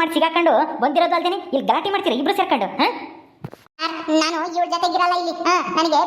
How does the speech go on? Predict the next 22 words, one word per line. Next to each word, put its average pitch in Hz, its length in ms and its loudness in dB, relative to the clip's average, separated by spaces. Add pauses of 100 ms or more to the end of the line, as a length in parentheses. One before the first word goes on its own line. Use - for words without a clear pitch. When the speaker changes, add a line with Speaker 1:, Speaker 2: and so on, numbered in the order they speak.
(120)
Speaker 2:
ಬೇರೆ 359 200 4
ಕಡೆಗೆ 370 220 2
ಹಾಕಿ. 359 180 0 (140)
ಹಾ, 349 100 4 (380)
ನಾನು 320 200 2
ಇಲ್ಲಿರಲ್ಲ 370 360 2
ಇವ್ಳ 339 160 2
ಜೊತೆಗೆ, 370 240 0 (180)
ಈ 339 160 4
ಮನೆ 294 200 0
ಹಳಿತಾಗೆ. 370 340 0 (440)
ನನ್ನೇ 349 260 2
ಸ-, 302 200 -2
ಸಾಯಿಸ್ಬಿಡ್ತಾಳೆ 392 540 0
ಇವಳು, 392 140 0 (160)
ರೌಡಿ 339 220 0
ಇದ್ದಂಗೆ 381 220 0
ಇದ್ದಾಳೆ 381 180 0
ಇವಳು. 370 120 0 (840)
ತಿಂದ್ 370 180 -2
ತಿಂದು 392 280 2
ಕ್ವಾಣಾಗ್ಯವಳೆ. 381 440 0